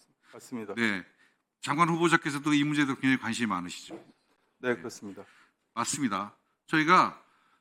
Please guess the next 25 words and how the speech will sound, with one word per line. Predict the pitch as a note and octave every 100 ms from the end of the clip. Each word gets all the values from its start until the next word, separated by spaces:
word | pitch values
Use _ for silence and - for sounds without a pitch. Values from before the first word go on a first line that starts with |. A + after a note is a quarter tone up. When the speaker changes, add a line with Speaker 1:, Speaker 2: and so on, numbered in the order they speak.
| _
Speaker 2:
K컬처, | - G#3+ G#3+ - F#3 D3 -
특히 | - - G#3 -
K컬처를 | G3+ G3 - F3+ F3+ E3 D3 B2+ - - -
선도했던 | - G#3+ G3 E3 - C#3+ -
K팝에 | - A3 G#3 - F#3+ C3+ G#2 D3 G3 _ - - _
가장 | - C3 F3 -
큰 | - G#3 F3 A#2 -
문화적 | A#2 C3+ E3+ F3
자원을 | - C#3 C#3+
가지고 | B2+ G#2+ D3
있음에도 | C3+ C#3 B2+
불구하고 | A2+ A2 G#2+ B2+
이들이 | B2+ D3
전문, | C3 B2 C#3+ - - -
뛰어놀 | - A3+ G#3+
수 | -
있는 | D#3
공간을 | - D3+ F3 F3
만들어주지 | C3 A#3+ C3+ B2 A#2+ C3+
못하고 | G2+ G#2+ B2+ A2+ F2+
있습니다. | - E2+ D2+ D2+ _ _ - - - - _ -
저희 | C#3+ E3
지역에, | D#3 D#3 D#3+ C3 A#2+ C3 F#2+ D#2 - _ _ _ -
어, | G2+ G2+ G2+ G2+ G#2 G2+ -
보면 | C3 D#3 D3+